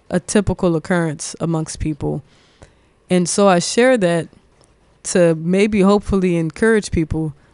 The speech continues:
to just start now. Because like we were saying earlier, it's the doing of a thing that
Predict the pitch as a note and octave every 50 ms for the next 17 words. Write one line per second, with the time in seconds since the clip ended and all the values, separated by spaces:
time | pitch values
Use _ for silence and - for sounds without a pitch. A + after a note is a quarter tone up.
0 | _ - - F3+ E3 D#3+ D3 E3+ F3 E3+ E3 - - - - - - - - G3+
1 | F#3 F3 - - - E3 F3 F3 E3 D3+ A#2 G2 F#2+ - - D#3+ D#3+ E3 - F#3
2 | F3 D#3+ E3+ E3+ E3 - F3+ F#3 F3 E3+ - - E3+ D#3+ D#3+ - F#2+ F3 G3 G3+
3 | G#3 F#3+ E3 E3 E3 E3 E3 - _ - - _ _ _ _ - G3 F3+ - -
4 | F3 D#3+ F3 E3 D#3 D3+ D3+ D#3 F3 F#3 G#3+ G#3 F#3 E3 D#3+ D#3 D#3 D#3 D#3 -
5 | - D#3+ E3 D#3 D#3 D#3 - - E3 D#3 D#3 D3+ D3 D3 D#3 D3 _ _ _ _
6 | _ _ _ _ _ - - _ _ _ - D#3+ E3 F3 E3+ E3 D#3+ C#3